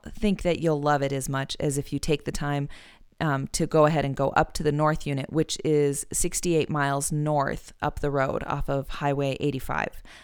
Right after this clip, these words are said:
So it is a bit of a trek, and you definitely want to at least spend another night just on the North Unit. You don't want to do that as a day trip, but it's really worth it to see the sights that are in the North Unit. And I think you'd really enjoy it.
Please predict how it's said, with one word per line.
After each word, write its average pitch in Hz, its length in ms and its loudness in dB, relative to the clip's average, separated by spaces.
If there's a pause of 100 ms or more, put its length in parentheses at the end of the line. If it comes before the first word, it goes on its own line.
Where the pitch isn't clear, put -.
So 165 260 4
it - 160 6
is 220 180 8
a 233 40 2
bit 233 320 4
of 196 120 2
a 196 40 0
trek, 226 540 2
and 175 220 2
you 170 80 2
definitely 185 380 4
want 165 180 4
to 147 60 -2
at - 100 -6
least 180 180 0
spend 175 220 0
another 147 320 2
night 143 400 -2 (280)
just 160 320 6
on 147 120 4
the 139 80 2
North 135 340 0
Unit. 131 240 -2
You 165 100 2
don't 160 120 2
want 156 80 2
to 143 80 0
do 139 120 0
that 127 180 0
as 135 120 -2
a 139 60 -4
day 123 200 -4
trip, - 440 -6 (280)
but - 240 6
it's - 220 0
really 180 380 6
worth 139 280 0
it - 200 -2
to 151 120 -2
see 175 300 2
the 160 140 2
sights - 560 -2
that 151 200 2
are 139 60 2
in 139 80 0
the 131 80 -2
North 131 260 -4
Unit. 135 260 -4 (340)
And 139 320 -4
I - 80 -8
think 139 280 -6
you'd 139 180 -4
really 135 420 -2
enjoy 170 340 -2
it. 190 180 -4